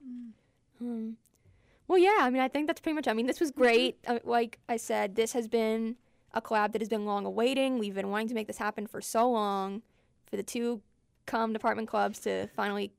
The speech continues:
Speaker 2: come together in some
Speaker 1: Mm-hmm.
Speaker 2: sort of way.
Speaker 1: Mm-hmm.
Speaker 2: Um, but, yeah, um, is there anything else you would like to say just to close it out?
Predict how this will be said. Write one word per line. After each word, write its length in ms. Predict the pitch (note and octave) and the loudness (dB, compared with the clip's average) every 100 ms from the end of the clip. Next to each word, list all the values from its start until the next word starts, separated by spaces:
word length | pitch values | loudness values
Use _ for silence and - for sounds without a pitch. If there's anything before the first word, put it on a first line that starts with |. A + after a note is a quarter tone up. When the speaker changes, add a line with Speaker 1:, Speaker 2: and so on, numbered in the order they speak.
| - | -10
Speaker 2:
come 180 | - A3+ | -6 -4
together 480 | C4 A3 G3+ G3+ G3 | 0 2 2 2 0
in 260 | F#3+ F#3+ | -2 -6
some 240 | D4 B3 G#3+ | -4 -2 -2
Speaker 1:
Mm-hmm. 0 | |
Speaker 2:
sort 240 | - G3 | -2 -2
of 60 | F#3 | -2
way. 420 | G#3 F3+ F3+ A3+ - _ _ _ _ _ _ | -4 -4 -4 -8 -14 _ _ _ _ _ _
Speaker 1:
Mm-hmm. 120 | C4+ C4+ | -12 -8
Speaker 2:
Um, 340 | - A3 A3 | -8 -10 -8
but, 300 | - A#3+ A3+ | -2 0 0
yeah, 440 | A3+ B3 G#3+ G#3 G#3 | 0 0 0 -2 -4
um, 200 | G#3 G#3 - A3 | -8 -10 -6 -2
is 80 | |
there 100 | B3 | 2
anything 280 | B3+ B3+ C4 | 0 0 0
else 540 | A#3 A#3 A#3 - - - | 0 0 -2 -8 -16 -12
you 280 | C4 A3+ A3 | -6 -4 -4
would 80 | A3 | -4
like 160 | A3 | -6
to 60 | A3 | -6
say 240 | - A3 | -4 -4
just 120 | G#3+ - | -6 -12
to 40 | |
close 260 | - A3 G#3 | -6 -6 -4
it 60 | G#3 | -2
out? 500 | A#3+ A#3+ A#3+ A#3+ | 0 2 0 -2